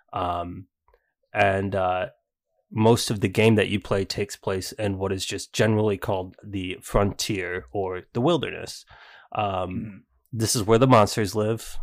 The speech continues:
Speaker 1: uh, and this is where we go to hunt them. Um, and like I said with, uh, Selenia,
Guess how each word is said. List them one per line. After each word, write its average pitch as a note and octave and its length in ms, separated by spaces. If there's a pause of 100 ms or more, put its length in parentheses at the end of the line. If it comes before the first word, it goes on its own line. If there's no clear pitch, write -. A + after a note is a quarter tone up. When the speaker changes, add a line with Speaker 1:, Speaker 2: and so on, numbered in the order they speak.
(100)
Speaker 1:
uh, F#2 440
and G2 200
this - 140
is F#2+ 120
where F#2 200
we G2+ 180
go F2+ 280
to F2+ 300
hunt B2+ 300
them. F#2+ 240 (680)
Um, F2+ 540 (360)
and G2+ 340 (840)
like A2+ 260
I A2+ 60
said A#2 400
with, G#2 260
uh, G2 180
Selenia, A2 680